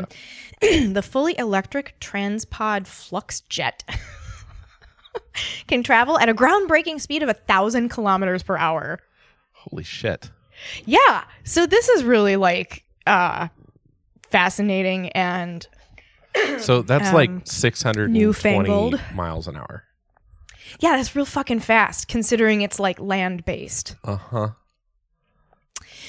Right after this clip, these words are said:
Speaker 2: So, um, it's the, it's a Canadian startup. So
Speaker 1: Uh-huh.
Speaker 2: who <laughs> knows if this will ever go anywhere?
Speaker 1: Uh-huh.
Speaker 2: <clears throat>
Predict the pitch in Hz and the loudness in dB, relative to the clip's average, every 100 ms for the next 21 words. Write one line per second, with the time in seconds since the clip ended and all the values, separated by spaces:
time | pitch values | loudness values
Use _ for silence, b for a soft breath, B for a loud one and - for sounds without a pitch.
0 | B - 285 262 262 247 - 247 - - | B 2 4 4 2 0 0 -2 -2 -8
1 | 233 254 208 220 B B B B - 254 | 2 2 2 -4 B B B B -4 -2
2 | 285 - 262 285 339 262 - 180 170 - | -2 -2 -2 0 0 -2 -2 -2 -2 -2
3 | 208 - - - 226 269 302 349 262 277 | -2 -4 -2 2 4 4 4 4 4 4
4 | 349 240 262 240 - 240 - 208 190 185 | 4 0 0 -2 0 0 2 2 2 0
5 | 190 208 196 156 165 160 214 110 104 98 | -4 -4 -6 -8 -10 -8 -4 -2 -2 -4
6 | 101 - - - 427 - - 453 370 269 | -6 -12 -14 -6 -6 0 2 4 4 2